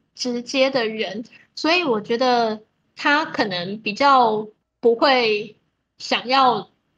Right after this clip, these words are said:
因为你看他后来几乎也没有把我单独抓过去他的位置旁边，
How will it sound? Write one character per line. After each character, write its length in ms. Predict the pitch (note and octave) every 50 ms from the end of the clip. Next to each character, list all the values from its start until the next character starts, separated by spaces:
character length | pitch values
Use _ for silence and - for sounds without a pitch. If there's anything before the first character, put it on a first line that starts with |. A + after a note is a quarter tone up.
| _ _
因 120 | - D#4 F4+
为 100 | G4 F#4+ E4
你 100 | C4 A#3+
看 220 | G#3+ B3+ F4 D#4+
他 180 | D4 D#4+ D4+ D4+
后 140 | - E4+ C4+
来 140 | A3 - G3+
几 180 | - C4 C4
乎 100 | C4+ D#4
也 140 | C4 G3 F#3+
没 100 | G#3 A#3
有 220 | B3+ B3 G#3+ F#3+
把 200 | - - - G#3
我 140 | A3+ A3+ G#3+
单 220 | G3+ - A3 A#3+ B3
独 180 | B3 - G3+
抓 180 | G3 A#3+ A3+ A3+
过 140 | A3+ A#3+ A#3
去 160 | A#3 C4 -
他 200 | A#3 A#3 A3+ G#3
的 60 | G#3
位 120 | A#3 A3+
置 120 | A3 - G#3
旁 200 | G#3 - G#3+ G#3
边， 400 | G#3+ A3 G#3 G3 G3+ G#3+ A#3+ A#3+